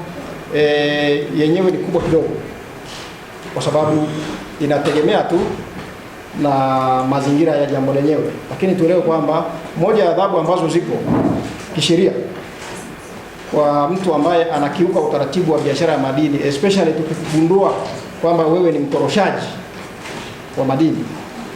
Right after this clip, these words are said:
manake adhabu, eh, adhabu yako tunaweza tukakutafsiri kwamba wewe ni mhujumu uchumi,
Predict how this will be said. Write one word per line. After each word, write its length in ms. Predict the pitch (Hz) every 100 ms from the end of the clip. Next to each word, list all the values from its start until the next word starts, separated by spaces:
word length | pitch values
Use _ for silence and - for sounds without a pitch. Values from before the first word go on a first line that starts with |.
| - - - 131
manake 340 | 135 160 156
adhabu, 580 | 143 135 160 156 180 -
eh, 380 | 143 143 143 143
adhabu 300 | 139 143 156
yako 320 | 190 190 151 135 - - -
tunaweza 480 | 151 143 160 208 170
tukakutafsiri 680 | 156 147 143 143 - - 175
kwamba 320 | 165 160 151
wewe 260 | 160 170 151
ni 60 |
mhujumu 420 | 143 139 151 156 143
uchumi, 260 | 180 147